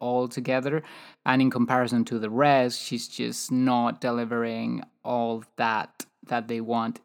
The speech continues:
in energy and, like, you know, co-, yeah, coming out of her shell and being more, being that monster, that extra. But yeah, she falls, like, in the middle of the pack.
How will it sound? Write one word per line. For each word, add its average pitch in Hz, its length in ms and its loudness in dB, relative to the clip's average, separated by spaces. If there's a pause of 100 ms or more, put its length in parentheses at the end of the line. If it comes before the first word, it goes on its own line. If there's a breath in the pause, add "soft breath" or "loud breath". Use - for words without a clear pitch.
(160)
in 123 360 -2
energy 135 840 0
and, 117 400 -6
like, 101 420 -4
you 131 120 0
know, 123 320 0
co-, 123 260 -2
yeah, 196 280 -2
coming 147 260 0
out 147 140 4
of 143 80 0
her 135 120 -4
shell 135 300 2
and 113 160 -2
being 135 240 4
more, 123 320 4
being 131 300 0
that 120 240 0
monster, 120 560 -2
that 120 300 -6
extra. 123 540 -6 (800 loud breath)
But 151 480 6
yeah, 170 240 4
she 175 160 0
falls, 156 340 4
like, 127 200 4
in 123 100 4
the 120 60 4
middle 117 220 2
of 110 100 -8
the - 100 -12
pack. 117 420 -10